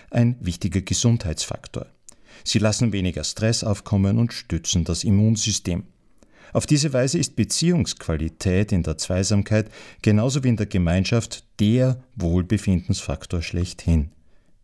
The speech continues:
Wesentliches Element dieser Qualität ist gegenseitiges Zuhören. Auch in der ärztlichen Ordination spielt das Zuhören eine Schlüsselrolle. So belegt eine große Studie aus Großbritannien,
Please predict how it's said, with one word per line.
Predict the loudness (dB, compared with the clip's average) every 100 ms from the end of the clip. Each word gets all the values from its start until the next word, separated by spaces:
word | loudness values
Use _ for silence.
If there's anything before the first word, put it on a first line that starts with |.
| -10
Wesentliches | -2 0 2 0 -2 -4 -4
Element | -2 0 2 2 0 -2
dieser | -2 -2
Qualität | -4 -2 0 0 -2 -2 0 -2
ist | -2 0 0 -4 -14 _ _ _ -12
gegenseitiges | -6 -2 -2 -2 -4 -6 -6 -6
Zuhören. | -4 -4 -2 -4 -6 _ _ _ -20 _ -20 -20 -16 -2
Auch | 2
in | 2
der | 2 -2
ärztlichen | -4 -6 -6 -4 -2
Ordination | 2 4 2 2 0 2 0
spielt | -2 -4 -2 -4
das | -6
Zuhören | -6 0 2 2 0 0
eine | 0
Schlüsselrolle. | -2 -2 -4 -4 -6 -6 -12 _ _ _ -20 -6
So | -2
belegt | 0 0 0 0
eine | 0 -2
große | -2 -2 -2 -4
Studie | -6 -4 -2 -2 -2
aus | -4 -6
Großbritannien, | -4 -4 -4 -6 -6 0 2 2 2 0